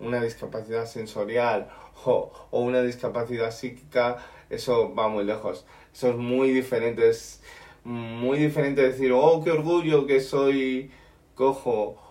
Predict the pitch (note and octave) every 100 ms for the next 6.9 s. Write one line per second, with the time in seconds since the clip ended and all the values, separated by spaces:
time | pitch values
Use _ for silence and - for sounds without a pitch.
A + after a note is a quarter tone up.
0 | _ - A2+ A2 G#2+ - - - C#3+ D#3
1 | D#3 D#3+ D3+ D3+ D#3+ D#3+ E3+ E3 B2+ C#3+
2 | C#3+ C#3+ C#3 C#3+ C#3 C3 C4+ D3 C#3 C3+
3 | C3 B2+ C#3+ D3+ D3+ E3+ D#3+ C#3+ C3 C#3
4 | B2+ B2 A#2+ A#2+ G#2 - - - - A2
5 | A#2 B2 B2+ C3 C3 A#2+ G#2+ G2+ B2+ C#3
6 | A#2+ A#2+ G#2 - _ - - - -